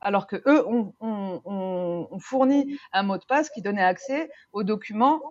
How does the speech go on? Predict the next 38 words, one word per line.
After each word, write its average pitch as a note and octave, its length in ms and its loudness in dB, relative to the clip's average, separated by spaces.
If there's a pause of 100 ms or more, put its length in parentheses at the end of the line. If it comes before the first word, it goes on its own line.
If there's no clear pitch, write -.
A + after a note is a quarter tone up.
(220)
euh, G3 160 2
bruts A#3+ 320 6 (160)
que G#3+ 80 -6
leur F#3 160 2
avait F#3 180 2
fourni F#3+ 320 -6
Assange. B3+ 400 2 (180)
Forcément, D4+ 420 0
il G#3+ 160 2
était G#3 120 -2
obligé A#3+ 320 0
de B3 60 -6
leur A#3 120 4
fournir. C#4 360 0
C'est F#3+ 80 -12
des F3+ 100 -4
professionnels, A3+ 640 -4
en G3 80 0
fait. F#3 200 -6
C'était F#3 180 -6
à G#3+ 140 6
eux D#4+ 100 0
de A3+ 80 -2
faire G#3+ 180 -6
ce - 100 -20
travail G3+ 280 -2
de F3+ 60 -8
protection. G3 440 -12
Eux D#4 100 2
ne D#4 100 0
sont B3+ 160 -6
pas D4 120 4
poursuivis. C4 460 -8 (420)
Pourquoi ? B3+ 460 0 (1040)
Je G#3+ 60 -6
sais A#3+ 120 -4
pas. - 280 -4
<laughs> - 340 4